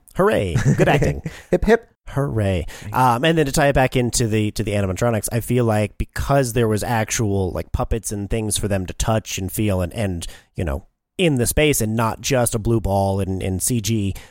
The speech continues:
Speaker 1: that I think that it also lent to, to the ability to, to really make it feel like, you know, this was happening and it wasn't all relying on, you know,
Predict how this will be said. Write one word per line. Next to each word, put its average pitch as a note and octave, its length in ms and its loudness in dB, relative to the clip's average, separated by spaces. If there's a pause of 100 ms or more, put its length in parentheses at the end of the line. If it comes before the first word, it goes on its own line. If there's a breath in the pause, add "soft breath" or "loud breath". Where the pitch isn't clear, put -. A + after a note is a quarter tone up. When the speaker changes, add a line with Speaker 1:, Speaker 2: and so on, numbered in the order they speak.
(220 loud breath)
Speaker 1:
that G2 280 -2
I A2+ 100 2
think A#2+ 260 -2
that A#2 280 0 (540)
it C#3 140 2
also C#3+ 300 4
lent B2 480 2
to, G#2 600 2
to G2+ 140 -2
the G2+ 180 -2
ability F#2+ 480 -2
to, F#2 280 -2
to F2 240 -4
really F#2+ 300 0
make G2 240 -2
it - 100 -8
feel A#2 260 0
like, F#2+ 300 -2 (320)
you G#2 80 -4
know, D#2+ 160 -2
this A2+ 220 0
was G#2+ 260 0 (160)
happening F2 540 -4
and G#2+ 80 -2
it G#2+ 80 -2
wasn't B2 400 2
all A#2 420 2 (280 soft breath)
relying B2+ 540 4
on, G2+ 580 0 (500)
you G#2 80 -2
know, E2+ 220 -4